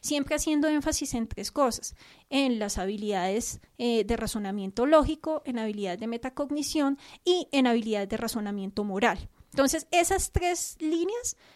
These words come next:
son permanentes y las puedes ver que están en todas las propuestas curriculares de los distintos colegios que tienen filosofía para niños. Ahora,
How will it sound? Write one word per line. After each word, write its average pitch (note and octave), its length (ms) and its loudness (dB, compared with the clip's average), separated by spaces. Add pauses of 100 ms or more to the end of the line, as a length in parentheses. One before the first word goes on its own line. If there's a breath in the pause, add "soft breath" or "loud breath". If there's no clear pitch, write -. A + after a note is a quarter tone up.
(120)
son C4+ 340 2
permanentes C4 640 0
y D4 40 -6
las C4+ 160 -4
puedes G#3+ 320 -6
ver B3 200 -4
que C4 100 -8
están C4 240 -4
en B3+ 80 -2
todas B3+ 240 -2
las C4 140 -6
propuestas - 520 -10
curriculares A3 600 -2
de A#3+ 80 2
los A#3+ 160 -2
distintos G3+ 440 -12
colegios G3+ 400 -6
que A#3+ 120 -6
tienen G3 260 -10
filosofía G3+ 540 -10
para G3+ 200 -4
niños. C#4+ 360 0 (380 loud breath)
Ahora, C#4+ 360 8